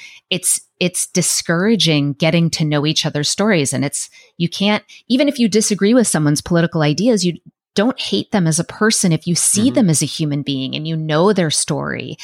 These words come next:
Speaker 2: That's
Speaker 1: And I
Speaker 2: right.
Speaker 1: think this separation, whether it's technological or, you know, literal and physical, is, is taking that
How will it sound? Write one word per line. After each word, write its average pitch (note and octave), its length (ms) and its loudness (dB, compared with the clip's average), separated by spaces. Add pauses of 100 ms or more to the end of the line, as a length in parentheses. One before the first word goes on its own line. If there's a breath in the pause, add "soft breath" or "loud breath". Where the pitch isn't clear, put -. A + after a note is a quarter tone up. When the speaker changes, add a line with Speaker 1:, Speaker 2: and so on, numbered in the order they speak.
(260 loud breath)
Speaker 2:
That's - 140 -14
Speaker 1:
And E3 80 0
I E3 40 4
Speaker 2:
right. E3 80 -2
Speaker 1:
think F3+ 200 -2
this E3+ 160 0
separation, D#3 1080 0
whether D#3 220 0
it's D#3 160 -4
technological D3+ 760 0
or, D#3 240 -4
you E3 100 -6
know, C3+ 100 -6
literal D3+ 420 0
and E2+ 140 -6
physical, - 680 -2 (580 loud breath)
is, F3 320 0 (140)
is E3+ 240 2
taking F3+ 420 0
that C3+ 300 -2